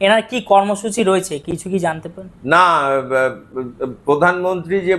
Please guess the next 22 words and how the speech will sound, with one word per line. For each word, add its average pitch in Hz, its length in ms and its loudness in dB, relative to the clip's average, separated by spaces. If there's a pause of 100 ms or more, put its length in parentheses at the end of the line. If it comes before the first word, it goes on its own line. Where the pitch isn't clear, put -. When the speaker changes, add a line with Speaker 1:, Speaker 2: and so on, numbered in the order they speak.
Speaker 2:
পনেরো 170 360 0
থেকে 170 360 -4
সতেরো 160 440 -2
তারিখে 165 440 -2
কলকাতায় 151 640 0
আসছেন, 190 500 -2 (320)
এটা 139 260 4
পলিটিক্যাল 156 720 0
ভিজিট 143 480 -2
নয়। 151 280 0 (100)
এর 139 100 2
সঙ্গে, 160 580 -2
আহ, 120 720 -2
তৃণমূল 160 680 -2
কংগ্রেস 170 440 -2
এটাকে 160 380 0 (500)
পলিটিক্যাল 156 680 0
রূপ 151 280 -2
দেওয়ার 156 300 4 (160)
ইচ-, 143 640 -6
চেষ্টা 143 320 0
করছেন। 165 560 -2